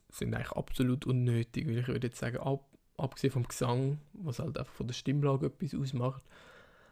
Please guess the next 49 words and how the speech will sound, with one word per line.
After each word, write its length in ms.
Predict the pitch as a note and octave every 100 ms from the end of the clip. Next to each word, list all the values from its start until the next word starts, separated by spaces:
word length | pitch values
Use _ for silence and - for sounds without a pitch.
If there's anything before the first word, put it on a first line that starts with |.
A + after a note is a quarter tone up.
| -
macht's, 520 | F3+ C3+ B2+ - - -
äh, 300 | A#2 - - _ _ _ _ _ _ _ _ _ _ _ _ -
ist 280 | - - C3
halt 140 | A#2+
wirklich 380 | B2 - E3 -
gar 300 | - - C3
kein 400 | - B2 B2 A#2+
Benefit 640 | - A#2 B2+ - B2+ -
jetzt 180 | A2 -
für 240 | A#2+ A2 -
irgendein 440 | B2 C#3 C3 A#2+
Instrument, 580 | A#2+ - B2+ A2+ A#2 -
ob 180 | A2 -
du, 440 | A2+ A2 G#2+ - -
ob 160 | A#2 -
du 80 | A#2
ein 100 | A#2
Mann 220 | A#2 A#2
oder 120 | A2
eine 40 | A2+
Frau 300 | - - B2+
bist 220 | A#2+ -
oder 160 | A#2+
irgendetwas 460 | A2+ A#2 A#2+ - -
anderes. 400 | A#2+ B2+ - - - - - - - - - _ _ _ _ _ _ _ - -
Es 160 | B2 -
geht 180 | A#2
einfach 180 | A#2+ -
darum, 200 | - B2
dass 160 | B2 -
du 480 | B2+ A2+ A#2+ - C3
die 160 | -
Message 420 | B2 B2+ - D3+
überbringst, 600 | D3+ C#3+ D3+ D#3 A#2+ B2
dass 100 | A#2
du 120 | - C3
Gefühle 340 | - F#3 F#3
kannst 360 | D3+ D3 - -
überbringen 760 | - C#3 D3 F#3 B2+ B2+ B2 -
und 180 | D3 -
dass 120 | -
du 120 | B2+
halt 200 | B2 A#2
dein 80 | B2
Instrument 520 | - B2 C#3 A#2 B2
gut 200 | B2+ B2+
kannst, 380 | - - C3 -
aber, 240 | D#3 D#3+ A2+
ähm, 340 | A2+ A#2 A#2+